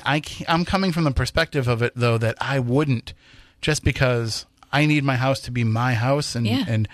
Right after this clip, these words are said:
Speaker 1: you know, I don't, I don't even let people come over to visit me.
Speaker 2: Right.
Speaker 1: You know, if people wanna, like, "Hey, we should get together," like, I'll meet you somewhere.
Speaker 2: Right. I mean, I've said
Speaker 1: And,
Speaker 2: forever.
Speaker 1: and, and I don't like to go over other people's houses either.
Speaker 2: I clear the energy in my house, even if my parents come over, just because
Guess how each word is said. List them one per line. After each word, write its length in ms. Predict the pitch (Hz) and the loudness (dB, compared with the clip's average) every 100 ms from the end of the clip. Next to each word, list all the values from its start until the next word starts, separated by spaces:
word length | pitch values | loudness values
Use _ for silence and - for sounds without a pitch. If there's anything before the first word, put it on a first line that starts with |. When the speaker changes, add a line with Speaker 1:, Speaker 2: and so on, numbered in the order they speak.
| - - | -10 -12
Speaker 1:
you 120 | - 175 | 0 2
know, 140 | 160 | 4
I 160 | 127 156 | 2 2
don't, 240 | 156 113 | 0 -2
I 80 | 113 | -6
don't 220 | 123 127 | -4 0
even 160 | 127 123 | 0 0
let 120 | 123 | 0
people 200 | 131 123 | 0 0
come 140 | 131 135 | 2 2
over 140 | 147 | 2
to 60 | 156 | 0
visit 280 | 190 208 123 | 0 -2 -4
me. 180 | 127 - _ - | -8 -14 _ -4
Speaker 2:
Right. 180 | 165 - _ _ _ | -4 -4 _ _ _
Speaker 1:
You 100 | 123 | 0
know, 160 | 123 131 | 2 2
if 80 | 131 | 0
people 260 | 135 151 | 0 2
wanna, 180 | 147 139 | 2 2
like, 200 | 139 147 | 2 0
"Hey, 200 | 180 220 | 0 0
we 120 | 202 | 0
should 160 | 190 190 | 0 -2
get 120 | 190 | -4
together," 320 | 196 196 180 | 0 2 2
like, 200 | 151 139 | 2 2
I'll 100 | 151 | 0
meet 220 | 160 165 139 | 0 0 -2
you 80 | |
somewhere. 460 | 117 117 95 104 - - | -2 -2 -4 -6 -10 -4
Speaker 2:
Right. 240 | 208 175 - | -2 -2 -2
I 100 | 220 | 2
mean, 160 | 233 247 | 2 2
I've 100 | 247 | -2
said 140 | 254 254 | -2 0
Speaker 1:
And, 80 | 151 | 0
Speaker 2:
forever. 140 | 156 | 0
Speaker 1:
and, 80 | 170 | 2
and 120 | 170 | 2
I 40 | 170 | 2
don't 100 | 180 | 0
like 140 | 175 | -2
to 80 | 160 | 0
go 100 | 160 | 0
over 140 | 147 | 2
other 100 | 143 | -2
people's 280 | - 233 214 | -4 -6 -2
houses 340 | 127 120 135 | 0 0 -2
either. 300 | 202 160 98 - | -2 -2 -4 -2
Speaker 2:
I 140 | 208 | -2
clear 540 | 214 - 226 262 262 220 | -2 -4 0 0 2 0
the 140 | 214 | 0
energy 360 | 220 240 202 185 | 0 0 0 -2
in 80 | 180 | -2
my 140 | 170 | -2
house, 420 | 180 240 208 - | -2 -2 -2 -2
even 220 | - 202 | -2 -2
if 100 | 196 | -2
my 120 | 175 214 | -2 0
parents 380 | - 247 262 | 2 2 0
come 140 | - 185 | -4 -4
over, 240 | 160 165 | -4 -4
just 200 | 170 175 | -6 -6
because 540 | 196 - 170 160 - | -8 -4 -4 -2 -2